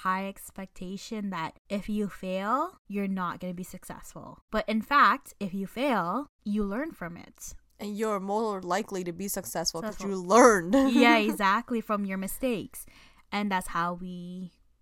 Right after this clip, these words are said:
Speaker 1: grow.
Speaker 2: So definitely, I would say to constantly be romanticizing your life, whether it's, like, work, where you wanna be,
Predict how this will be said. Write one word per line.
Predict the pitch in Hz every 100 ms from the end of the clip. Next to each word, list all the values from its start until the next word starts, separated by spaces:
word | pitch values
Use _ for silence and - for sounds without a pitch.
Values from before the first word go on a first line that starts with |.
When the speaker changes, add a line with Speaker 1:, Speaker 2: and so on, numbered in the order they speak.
| - -
Speaker 1:
grow. | 440 539 220 135 - - _
Speaker 2:
So | - 262
definitely, | 208 214 294 349 370 -
I | 185
would | 240
say | - 240 220 240
to | 240 208 190 - - _
constantly | - 220 226 - 254 254 262 269
be | 214 214
romanticizing | 190 196 180 175 202 208 190 190 196
your | 190
life, | 170 151 131 -
whether | 180 170 170
it's, | 170 -
like, | 165 - - - _
work, | 180 202 208 220 226 - - -
where | 202
you | 202 196
wanna | 185 170
be, | 165 240 247 254 247 247 247